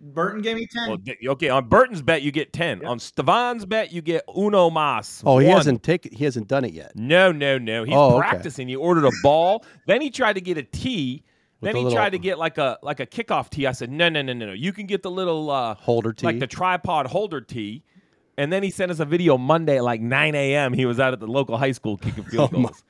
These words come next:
Speaker 3: God.
Speaker 2: Forty-five yards is a boot.
Speaker 3: No
Speaker 2: Oh, I can't wait.
Speaker 1: Yeah.
Speaker 3: Oh.
Speaker 2: So, listen, I know
Speaker 3: I'll
Speaker 2: we got
Speaker 3: stand, you know what? I'll stand at the ten and catch it. <laughs>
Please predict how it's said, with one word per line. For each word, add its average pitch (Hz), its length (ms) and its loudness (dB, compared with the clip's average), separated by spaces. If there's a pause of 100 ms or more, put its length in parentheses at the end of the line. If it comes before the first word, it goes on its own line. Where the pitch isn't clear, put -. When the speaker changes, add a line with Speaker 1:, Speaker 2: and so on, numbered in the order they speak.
(140)
Speaker 3:
God. 214 120 4
Speaker 2:
Forty-five 240 720 4
yards 196 280 2
is 185 120 2
a 120 60 -4
boot. 117 380 -2 (520)
Speaker 3:
No 190 160 0 (680)
Speaker 2:
Oh, 131 140 4
I 120 100 4
can't 107 300 -4
wait. 85 260 -10 (480)
Speaker 1:
Yeah. 147 200 -18 (260)
Speaker 3:
Oh. 98 500 -8
Speaker 2:
So, 151 220 -4
listen, 156 260 0
I 160 60 0
know 143 60 6
Speaker 3:
I'll 214 100 8
Speaker 2:
we 202 80 4
got 196 60 0
Speaker 3:
stand, 202 160 4
you 170 40 0
know 165 80 2
what? 156 220 0
I'll 139 100 -2
stand 139 200 -4
at - 80 -6
the 117 60 -12
ten 123 280 -4
and 98 120 -8
catch 107 280 -8
it. 87 100 -12 (140)
<laughs> - 80 -14